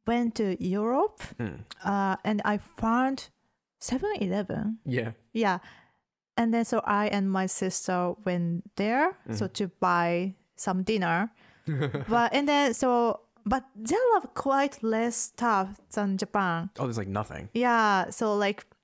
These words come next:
Speaker 1: salad, pasta, was so
Speaker 2: Mm-hmm.
Speaker 1: there are very few kind of things.
Speaker 2: Yep.
Speaker 1: And then so we chose, like, pasta or something, so few things. And then so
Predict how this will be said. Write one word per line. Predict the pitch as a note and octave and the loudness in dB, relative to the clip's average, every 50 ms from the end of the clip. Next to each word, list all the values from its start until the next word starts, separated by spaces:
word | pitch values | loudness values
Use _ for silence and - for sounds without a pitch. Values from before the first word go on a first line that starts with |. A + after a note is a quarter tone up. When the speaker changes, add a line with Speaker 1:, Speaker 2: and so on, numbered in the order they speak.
| _ _ - | _ _ -2
Speaker 1:
salad, | - - - A#3+ A#3 A#3 B3 B3 B3 B3 B3 B3 - - | -2 0 0 0 0 2 2 2 2 2 0 0 -4 -10
pasta, | - - - A3 A3 A3+ - - - - - F3 A#3 A#3 A3+ | -10 -4 -2 -2 -2 -2 -4 -6 -6 -2 0 2 2 4 2
was | A3+ A3+ A3+ - | 2 0 0 -2
so | F#3+ - | -4 -4
Speaker 2:
Mm-hmm. | G3+ G3 - B2 | -2 -6 -2 0
Speaker 1:
there | B3+ C#4+ C#4 C4+ | 0 2 2 2
are | A#3 | 0
very | G3+ A3 A3+ A3+ A#3+ | 0 0 0 0 0
few | A3+ - - - - - C4 B3+ B3+ C4 B3+ B3 | 0 -2 -6 -8 -2 0 2 2 2 2 0 -2
kind | - - - G#3+ G3+ G3+ F#3+ G3 | -4 -4 -2 0 0 0 0 -2
of | G3 F3+ F3 F3 F#3 - - _ _ - - - - - _ _ _ _ _ - | 0 -2 -2 -2 -4 -10 -18 _ _ -20 -20 -20 -20 -20 _ _ _ _ _ -6
things. | - A#3+ B3 C4+ D#4+ E4+ - - - | -4 -4 -2 -2 -6 -8 -10 -10 -8
Speaker 2:
Yep. | G3+ G3 G#3 - - _ | -8 -10 -10 -10 -4 _
Speaker 1:
And | A#3 A3+ G#3+ | 0 0 2
then | A3+ A3 G#3+ | 2 0 0
so | G#3 - A3 G#3 G#3 G#3 G#3 G3 - - _ _ _ _ _ _ _ _ _ _ - | 0 0 0 2 2 0 0 -2 -4 -10 _ _ _ _ _ _ _ _ _ _ -6
we | G3 F#3+ G#3 G#3 F#3+ - | -4 -2 -2 -2 -4 -6
chose, | - - - F#3+ F3+ F3+ F3+ F#3 F#3 - - - G#3 G#3+ - _ _ - G#3 | -10 -6 -4 -2 0 0 0 0 -2 -4 -6 -8 -10 -18 -20 _ _ -10 -6
like, | F#3 F3+ - _ - | -6 -6 -6 _ -8
pasta | - G3+ G3+ - - - - G#3+ | -6 -6 -6 -6 -6 -6 -4 -2
or | G#3+ A3 A3 | -2 -2 -2
something, | - G#3 G3 G#3 G#3 - G3 F#3+ G3 | -2 -2 -2 -2 -2 -2 -2 -2 -2
so | - - F#3 - | -2 -2 -4 -4
few | - A3 G#3 G#3+ | -2 -4 -4 -2
things. | - B3+ C4 C#4+ C#4 - - - - - - C4 B3+ A3+ A3 - | -2 -4 -4 -4 -6 -10 -12 -14 -18 -16 -16 -16 -16 -16 -6 -2
And | A3+ A3 G#3 | -2 0 0
then | A#3 | 0
so | A3 - A#3 A3+ A3 - - | 0 0 0 0 0 0 -4